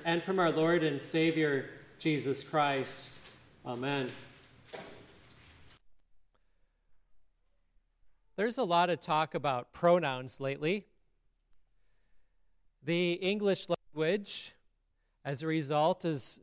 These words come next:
being butchered. It was bad enough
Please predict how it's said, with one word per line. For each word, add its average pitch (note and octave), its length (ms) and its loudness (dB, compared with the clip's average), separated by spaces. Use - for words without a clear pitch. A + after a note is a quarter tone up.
being D#3 300 -2
butchered. F3+ 500 0
It G3+ 220 2
was G3 400 2
bad G3 340 6
enough F3+ 640 0